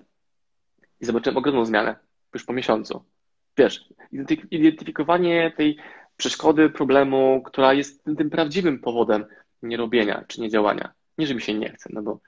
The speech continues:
to, albo to przeramowanie sobie: "Nie chce mi się, dlatego to zrobię".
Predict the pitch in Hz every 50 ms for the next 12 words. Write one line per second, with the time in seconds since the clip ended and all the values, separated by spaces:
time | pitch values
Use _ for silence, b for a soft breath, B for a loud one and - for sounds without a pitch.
0 | _ _ _ - - _ _ _ _ _ _ _ _ - - 113 113 127 123 -
1 | - - 139 143 139 147 143 160 160 151 123 - - 107 110 98 b b b b
2 | b b - 117 131 147 151 - - 151 147 147 - - 196 226 294 - - _
3 | _ _ _ _ _ _ _ _ _ - - 127 - 139 143 160 156 156 139 143
4 | 143 131 110 101 104 - -